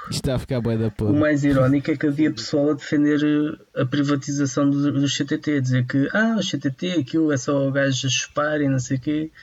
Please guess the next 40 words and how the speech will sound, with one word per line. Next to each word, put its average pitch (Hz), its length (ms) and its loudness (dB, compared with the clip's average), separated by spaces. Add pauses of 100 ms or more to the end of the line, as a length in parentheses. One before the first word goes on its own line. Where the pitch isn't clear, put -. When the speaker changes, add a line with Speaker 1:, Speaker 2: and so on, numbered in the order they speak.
(580)
Speaker 2:
Ah, 147 380 2
e 151 80 0
depois 165 240 -2
vê-se, 185 240 -2
olha, 196 340 2
vê-se 110 380 -4
os 113 180 -4
gajos 120 280 0
que - 100 -6
agora 117 220 2
não 117 100 2
estão 123 160 0
a 120 60 4
chupar, 104 360 0
né? 104 240 -4
Que - 120 -4
eram 131 100 2
os 123 100 2
carteiros 123 520 2
que - 80 -8
faziam 127 260 4
entrega, 107 400 0
que 113 160 -2
agora 110 220 2
estão 117 200 2
bué 120 140 4
da 117 100 2
sobrecarregados 110 880 -2
e 110 60 -2
eles, 95 240 -4
quando 107 220 0
fazem 110 280 0
manifestações, 113 680 0
é 110 40 0
Speaker 1:
Yeah, 104 140 0
Speaker 2:
para 98 120 2
Speaker 1:
yeah. 95 120 0
Speaker 2:
pedir 117 160 4
mais 117 240 2
dinheiro. 120 380 2